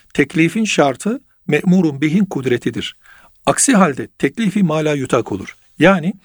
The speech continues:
Cenab-ı Hak kulunu dini emir ve nehileri mesul ve mükellef saydıysa o insanın onu yapacak gücü kudreti vardır demektir bu. Takati miktarı, eğer gücü varsa bunu yerine getirir. Eğer takati yoksa, bunu yapamayacak gibi ise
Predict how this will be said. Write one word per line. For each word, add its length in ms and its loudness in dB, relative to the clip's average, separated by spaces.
Cenab-ı 380 2
Hak 160 -8
kulunu 460 -2
dini 300 2
emir 280 2
ve 140 -2
nehileri 480 0
mesul 280 -2
ve 100 4
mükellef 440 0
saydıysa 840 0
o 240 0
insanın 560 2
onu 220 4
yapacak 480 2
gücü 220 0
kudreti 460 0
vardır 400 2
demektir 420 -8
bu. 80 -20
Takati 520 2
miktarı, 640 -4
eğer 260 0
gücü 320 -4
varsa 340 0
bunu 120 4
yerine 300 0
getirir. 380 -4
Eğer 200 2
takati 560 -2
yoksa, 400 -2
bunu 120 -2
yapamayacak 580 0
gibi 160 -4
ise 280 -2